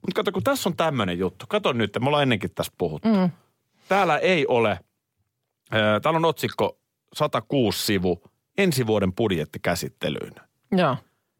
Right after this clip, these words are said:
Speaker 1: Tässä ei ole otsikkoa, nyt on hurja linjaus. Ketkä tästä kärsivät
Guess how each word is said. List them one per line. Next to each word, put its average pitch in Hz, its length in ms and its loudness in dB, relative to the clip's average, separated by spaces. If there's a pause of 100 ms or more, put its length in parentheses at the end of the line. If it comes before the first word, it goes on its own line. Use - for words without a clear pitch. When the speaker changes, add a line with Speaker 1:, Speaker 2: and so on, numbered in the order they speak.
(280)
Speaker 1:
Tässä 165 280 2
ei 185 80 4
ole 143 140 4
otsikkoa, 104 640 0 (380)
nyt 147 300 2 (160)
on 95 280 -2
hurja 110 440 0
linjaus. 92 640 0 (1160)
Ketkä 160 320 0
tästä 139 340 -2
kärsivät 87 480 -2